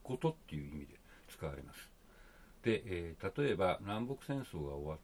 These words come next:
て黒人が、えー、奴隷解放宣言で、えー、黒人は自由になるんですけども、まあ、それからしばらくして、えー、まあ、それが面白くないっ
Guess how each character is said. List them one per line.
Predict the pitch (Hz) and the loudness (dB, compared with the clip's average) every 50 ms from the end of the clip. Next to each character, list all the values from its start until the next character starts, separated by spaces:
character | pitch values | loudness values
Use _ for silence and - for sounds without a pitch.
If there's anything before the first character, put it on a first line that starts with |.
| - - | -10 -6
て | - 85 82 | -4 -4 -4
黒 | - 87 76 - 90 | -4 -6 -8 -8 -6
人 | 87 98 101 98 98 | -6 -4 -4 -4 -4
が、 | 101 101 92 82 | -4 -4 -4 -4
え | 92 90 82 82 80 82 80 | -4 -4 -4 -4 -4 -4 -2
ー、 | 87 | -2
奴 | 92 | 0
隷 | 107 113 120 | 2 2 2
解 | - 120 123 123 | 4 4 4 4
放 | 117 120 117 - | 4 2 0 0
宣 | - 120 117 110 | -2 -4 -4 -2
言 | 98 76 71 73 | -2 -2 -2 -4
で、 | 71 71 69 - | -4 -6 -8 -8
え | - - - - - - - | -10 -14 -14 -14 -14 -14 -16
ー、 | - 80 | -14 -12
黒 | - 85 | -10 -8
人 | 90 90 87 87 | -8 -6 -4 -4
は | 87 85 80 - 98 | -4 -6 -6 -8 -8
自 | 85 80 101 | -6 -2 0
由 | 120 | 0
に | 117 87 76 76 | 0 0 0 -2
な | 76 | -2
る | 73 76 | -4 -6
ん | 76 73 | -8 -10
で | - | -12
す | - - | -14 -12
け | - | -10
ど | 80 80 | -8 -4
も、 | 87 98 101 151 - - - - - - - - - - - | -2 -2 -2 -2 -4 -8 -16 -18 -16 -16 -16 -16 -14 -4 0
ま | 120 123 | 2 2
あ、 | |
そ | - - 135 | 4 4 4
れ | 143 | 6
か | - 160 | 8 8
ら | 156 151 | 8 8
し | - 143 | 8 4
ば | 123 147 | 4 6
ら | 147 135 - | 6 6 4
く | - | 2
し | - - - | -4 -8 -4
て、 | - 90 80 - - | 0 0 0 0 -2
え | 82 76 73 73 71 69 69 69 69 69 - | -6 -8 -6 -6 -6 -8 -8 -8 -10 -12 -14
ー、 | - - - - - - - - - | -16 -20 -20 -20 -20 -20 -10 -6 -4
ま | 104 | -2
あ、 | - | 2
そ | 117 | 2
れ | 113 131 | 4 6
が | 131 123 | 6 8
面 | 113 110 131 131 | 8 8 8 6
白 | - 147 151 | 6 4 4
く | - - 82 | 4 2 2
な | 80 80 85 | 2 2 2
い | |
っ | 82 | 0